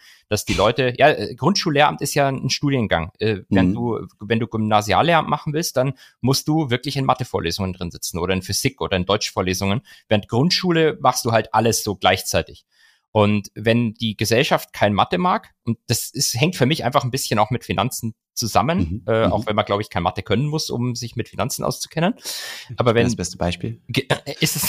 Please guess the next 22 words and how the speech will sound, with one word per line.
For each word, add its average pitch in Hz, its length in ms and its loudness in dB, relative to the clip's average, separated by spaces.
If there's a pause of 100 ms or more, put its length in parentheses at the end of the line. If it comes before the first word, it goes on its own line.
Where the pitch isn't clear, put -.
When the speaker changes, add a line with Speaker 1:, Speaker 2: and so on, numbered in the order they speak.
(160)
Speaker 1:
so? 226 140 6
<laughs> - 1000 -2
Speaker 2:
Geht 110 220 4
so. - 300 -6
Speaker 1:
Re-, 120 240 -2
rechnen 113 380 -2
kann 107 140 -2
ich 117 120 -4
aber 95 180 0
auch 95 160 -6
nicht. 92 140 -8 (240)
Nee, 135 140 4
aber 120 160 0
wenn, 120 300 -2
ähm, 117 240 -2 (260)
den 117 220 -2
letzten 127 320 -2
Satz 123 220 -2
noch 123 100 -14
zu - 120 -8
Ende, 123 340 -4
wenn 110 340 -4